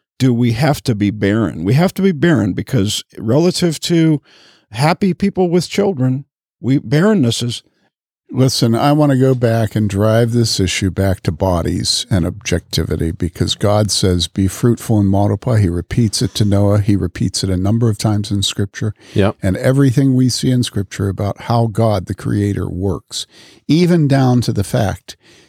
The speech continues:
Speaker 2: that through Christ's death, we will gain many brothers. Christ's death is fruitful.
Speaker 3: Okay. Yeah.
Speaker 2: Everything about God and the Trinity and his creation is aimed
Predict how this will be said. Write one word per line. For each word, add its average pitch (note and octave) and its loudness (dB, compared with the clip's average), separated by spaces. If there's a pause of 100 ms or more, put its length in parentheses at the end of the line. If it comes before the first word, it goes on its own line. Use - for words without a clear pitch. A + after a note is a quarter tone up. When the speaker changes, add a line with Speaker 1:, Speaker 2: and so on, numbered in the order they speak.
(100)
Speaker 2:
that G#2+ -2
through D#3+ 2
Christ's D#3+ 0
death, - -4 (220)
we A#2+ 2
will A#2+ 0 (240)
gain G2 0
many F2 0
brothers. - -8 (1040)
Christ's C#3 2
death B2+ 0 (100)
is F#2+ 0
fruitful. - -8 (640)
Speaker 3:
Okay. F#2 -2 (260)
Yeah. E2+ -4
Speaker 2:
Everything D3+ 2
about C3 0
God F#2+ 0 (180)
and G2+ 0
the F2 -4
Trinity - -2 (460)
and G#2+ 2
his B2+ 0
creation A#2 0 (400)
is G2 0 (140)
aimed G2 0